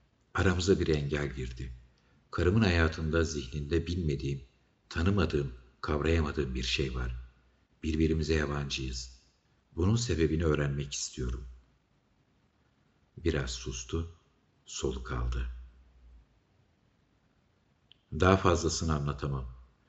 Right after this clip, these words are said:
Daha ileriye gitmeden önce şunu iyi biliniz ki Bay Holmes, Effie beni seviyor. Bu hususta hiçbir şüpheniz olmasın. Effie beni bütün kalbiyle, bütün ruhuyla seviyor.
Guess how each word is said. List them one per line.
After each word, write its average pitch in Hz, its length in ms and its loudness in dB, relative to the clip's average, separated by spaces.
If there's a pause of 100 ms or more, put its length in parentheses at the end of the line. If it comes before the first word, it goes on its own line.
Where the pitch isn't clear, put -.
(300)
Daha 95 180 8
ileriye 80 380 4
gitmeden 73 540 -4
önce 71 420 -2 (180)
şunu - 280 -4
iyi 85 140 2
biliniz 73 380 -2
ki 69 140 -4
Bay 69 180 -2
Holmes, 67 480 -8 (460)
Effie 82 300 0
beni 71 180 -2
seviyor. 64 600 -4 (760)
Bu 92 220 6
hususta 82 380 -2
hiçbir 80 280 0
şüpheniz 69 520 -4
olmasın. 65 540 -4 (920)
Effie 90 280 4
beni 76 200 2
bütün 85 240 -4
kalbiyle, 65 600 -4 (400)
bütün 101 240 0
ruhuyla 78 480 2
seviyor. 64 560 -2